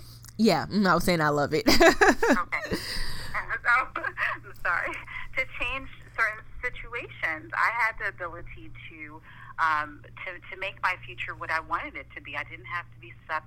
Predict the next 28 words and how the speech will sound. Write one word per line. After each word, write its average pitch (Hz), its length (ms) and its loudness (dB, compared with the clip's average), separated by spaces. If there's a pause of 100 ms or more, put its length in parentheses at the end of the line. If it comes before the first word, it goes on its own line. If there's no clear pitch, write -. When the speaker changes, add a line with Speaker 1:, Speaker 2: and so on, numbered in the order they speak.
Speaker 2:
within 156 380 -16
someone 170 240 -12
else's 143 400 -6
box. 147 260 2 (420)
I - 100 0
was 180 120 -6 (160)
never, 202 320 2 (260)
uh, 160 320 2 (160)
and, 165 140 -8 (100)
and, 165 220 -6 (440)
you 180 120 -6
know, 165 80 -2
I, 156 160 4 (100)
I 165 120 2
would 165 140 -8
be - 80 -16
quiet 240 480 2
at - 120 -20
some 294 240 -4
juncture, 180 400 -4
but 156 240 -2 (320)
my 165 160 4
real 233 240 2 (100)
self 208 300 0
was, 180 320 0 (380)
uh, 165 220 0
someone 185 260 -2 (100)
who - 60 -18